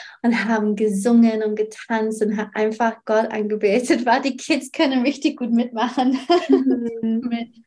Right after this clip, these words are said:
Speaker 1: Aber ich finde, ja, was du gesagt hast, ist so wichtig. Wir müssen gucken, hey, was brauchen wir? Und jeder ist so, ja, indi-, individuell.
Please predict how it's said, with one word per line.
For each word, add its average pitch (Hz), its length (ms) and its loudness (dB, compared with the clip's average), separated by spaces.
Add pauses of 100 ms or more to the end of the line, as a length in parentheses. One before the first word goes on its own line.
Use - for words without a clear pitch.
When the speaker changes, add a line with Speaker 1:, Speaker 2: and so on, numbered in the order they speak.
(640)
Speaker 1:
Aber 226 440 0
ich 233 180 -6
finde, 226 520 0 (140)
ja, 214 400 -2
was 214 220 -2
du 226 120 -2
gesagt 214 400 0
hast, 220 220 -2
ist 233 200 -6
so 208 260 0
wichtig. 208 440 0
Wir 214 140 -2
müssen 208 880 -2 (480)
gucken, 226 340 0
hey, 214 340 -2
was 240 300 -2
brauchen 214 580 -2
wir? 208 340 -2
Und 214 220 -2
jeder 233 400 0
ist 226 300 -6
so, 220 560 -2 (560)
ja, 240 320 0
indi-, 214 420 0 (100)
individuell. 214 1000 0